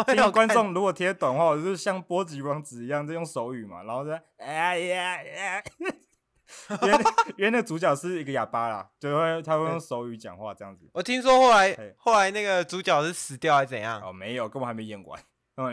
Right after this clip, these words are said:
Speaker 1: 哦，没有演完。
Speaker 2: 根本还没完结。
Speaker 1: 啊，不是大家都说什么很感动，啊，
Speaker 2: 很感动，
Speaker 1: 很感动不就是
Speaker 2: 不是死掉的感动啊。啊，
Speaker 1: <laughs>
Speaker 2: 反正这不重要，
Speaker 1: 哦，不是死掉的感动。
Speaker 2: 这有兴趣的自己去看啊，
Speaker 1: 好啊，没事啊。
Speaker 2: 有兴趣自己看。然后之后我就有这个手语的这个肢体动作的能力嘛，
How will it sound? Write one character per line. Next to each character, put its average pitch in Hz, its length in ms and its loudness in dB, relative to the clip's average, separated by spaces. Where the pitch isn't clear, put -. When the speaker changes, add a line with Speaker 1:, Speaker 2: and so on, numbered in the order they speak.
Speaker 1:
哦， 143 140 0
没 175 120 -2
有 190 80 2
演 180 160 -2
完。 123 120 -4
Speaker 2:
根 - 0 -
本 120 100 -2
还 - 20 -10
没 - 40 -
完 - 0 -
结。 101 100 -18
Speaker 1:
啊， 240 120 4
不 214 100 -2
是 254 60 -4
大 240 220 8
家 240 80 8
都 240 100 4
说 240 200 2
什 220 100 -4
么 170 100 2
很 196 140 -4
感 156 260 2
动， 185 280 4
啊， 170 100 0
Speaker 2:
很 233 100 4
感 185 200 2
动， 185 80 4
Speaker 1:
很 - 60 0
感 - 0 -
动 196 80 -8
不 185 40 -10
就 196 160 -8
是 196 140 -10
Speaker 2:
不 156 120 -4
是 190 160 -4
死 123 220 -12
掉 143 240 2
的 110 80 -6
感 95 220 -14
动 98 260 -14
啊。 - 60 -20
啊， 117 260 -2
Speaker 1:
<laughs> - 20 0
Speaker 2:
反 139 200 4
正 185 80 6
这 180 80 4
不 143 120 -6
重 147 220 -4
要， 151 120 2
Speaker 1:
哦， - 20 0
不 - 20 -6
是 - 0 -
死 - 0 -
掉 180 140 0
的 147 40 -4
感 127 120 -4
动。 175 80 -4
Speaker 2:
这 - 180 -10
有 131 80 -6
兴 139 200 -2
趣 175 120 4
的 151 140 2
自 165 100 -2
己 - 20 -4
去 208 140 -8
看 143 180 0
啊， 98 40 -8
Speaker 1:
好 - 0 -
啊， - 0 -
没 95 60 -14
事 - 0 -
啊。 95 120 -20
Speaker 2:
有 117 140 -12
兴 143 140 -10
趣 156 100 -8
自 151 120 -14
己 110 60 -12
看。 113 240 -10
然 139 160 0
后 170 60 2
之 202 80 -4
后 156 100 0
我 123 80 -6
就 160 180 -8
有 135 140 -8
这 135 140 -14
个 131 320 -4
手 139 380 -6
语 127 80 -6
的 104 140 -14
这 117 120 -14
个 117 140 -10
肢 143 240 -14
体 131 160 -12
动 117 220 -12
作 107 200 -10
的 95 60 -16
能 90 220 -20
力 95 160 -20
嘛， 55 100 -20